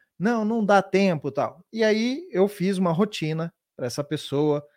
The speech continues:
e ele tá conseguindo aplicar, já tá evoluindo. Aí eu falei, "Legal, vou trazer esse assunto aqui pra vocês, porque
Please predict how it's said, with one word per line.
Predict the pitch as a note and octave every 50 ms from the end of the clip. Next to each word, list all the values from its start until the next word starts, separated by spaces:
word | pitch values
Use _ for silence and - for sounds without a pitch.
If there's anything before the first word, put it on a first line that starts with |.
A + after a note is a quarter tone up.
| _ _ _ _ _ _
e | - - D3 D#3+ F3 - - _
ele | D#3+ D#3+ D#3+ D#3
tá | - D#3 D3
conseguindo | - F3 - - D#3+ C#3 C#3+ C#3+ C#3+
aplicar, | C#3+ - E3+ D#3+ - - C3+ C3+ C#3 C#3 - _ _ _ _ _
já | B2+ B2+ C3+
tá | C3+ - B2
evoluindo. | A#2+ A#2 C3+ C3+ C#3 C#3 C3 B2+ B2+ C3 C3 - _ _ _ _
Aí | - F#3
eu |
falei, | - F3+ D#3 C#3
"Legal, | C3 C#3 E3+ F3+ F3 D3 C3+ A#2+
vou | A#2+ A#2+ A#2
trazer | - B2+ B2 A2+ A#2 B2 B2+ - -
esse | - C3+ - - D3+
assunto | C#3+ - - B2 A2+ A2 C#3+
aqui | C#3 - C3+ A2
pra | - D3 D3
vocês, | E3 E3+ - - E3 E3 - - _ _ _ _ _ _
porque | - G#3 G#3 - E3+ E3+ F#3+ - - -